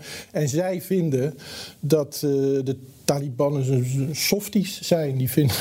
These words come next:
<laughs> dat kunnen wij ons moeilijk voorstellen, maar, maar zij staan nog voor een veel hardere, eh, islam. En, ehm, nou, dat, die willen hun punt maken, laten zien dat ze er zijn met een aanslag. Tenminste, dat is wat de,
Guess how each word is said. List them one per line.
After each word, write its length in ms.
<laughs> 80
dat 140
kunnen 200
wij 100
ons 120
moeilijk 360
voorstellen, 720
maar, 300
maar 140
zij 180
staan 200
nog 120
voor 160
een 60
veel 260
hardere, 580
eh, 360
islam. 680
En, 460
ehm, 500
nou, 240
dat, 140
die 180
willen 260
hun 240
punt 300
maken, 400
laten 260
zien 220
dat 200
ze 140
er 80
zijn 400
met 220
een 100
aanslag. 460
Tenminste, 520
dat 240
is 260
wat 300
de, 200